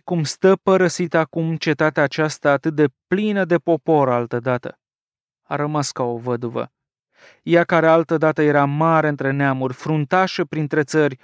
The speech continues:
a ajuns roabă astăzi.” Marea cetate a Ierusalimului căzuse. Explicația?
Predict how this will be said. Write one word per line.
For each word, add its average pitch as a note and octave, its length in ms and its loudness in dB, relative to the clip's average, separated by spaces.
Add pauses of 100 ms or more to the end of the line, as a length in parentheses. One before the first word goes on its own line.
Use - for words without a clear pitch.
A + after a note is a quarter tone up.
(200)
a E3 100 0
ajuns E3 440 2
roabă D3+ 400 4
astăzi.” B2+ 560 -4 (1600)
Marea D3 340 0
cetate B2 420 0
a - 20 4
Ierusalimului A#2 880 -2
căzuse. A#2 640 -4 (880)
Explicația? C#3 840 -2